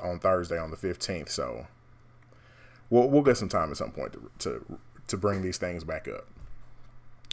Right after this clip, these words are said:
But anyway, um, Sekiro, it will be fifteen hundred,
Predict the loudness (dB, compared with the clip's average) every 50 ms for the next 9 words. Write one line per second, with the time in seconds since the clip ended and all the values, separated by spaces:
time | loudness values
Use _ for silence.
0 | -4 4 6 8 8 10 8 6 4 4 4 4 6 6 4 2 0 -2 -6 -8
1 | -14 -20 -20 -20 -20 -20 -20 -20 -20 -20 -20 -20 _ -20 -6 -2 0 0 0 0
2 | 4 6 8 10 12 12 12 12 12 10 8 6 6 6 6 6 4 2 2 0
3 | -2 2 2 2 2 4 0 0 0 2 2 2 2 0 0 2 2 2 2 2
4 | 2 4 6 6 4 4 2 -2